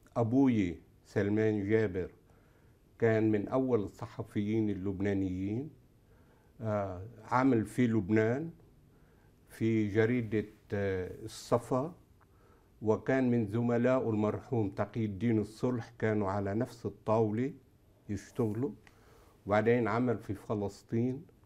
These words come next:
وانتقل إلى سوريا، عمل في عدة محلات بعدة صحف، وأصبح أيضًا أستاذ اللغة العربية في دمشق. وبعدين عاد إلى لبنان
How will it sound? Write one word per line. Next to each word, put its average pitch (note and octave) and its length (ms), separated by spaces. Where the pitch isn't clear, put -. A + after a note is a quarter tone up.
وانتقل G#2 520
إلى A2 280
سوريا، A2+ 600
عمل G#2+ 360
في F#2+ 220
عدة G#2 300
محلات G2+ 680
بعدة F#2 400
صحف، C#3 400
وأصبح B2 560
أيضًا B2 460
أستاذ A#2 400
اللغة A2+ 320
العربية G#2 920
في G2+ 180
دمشق. E2+ 500
وبعدين C#3+ 540
عاد C#3+ 280
إلى C3 220
لبنان A#2+ 600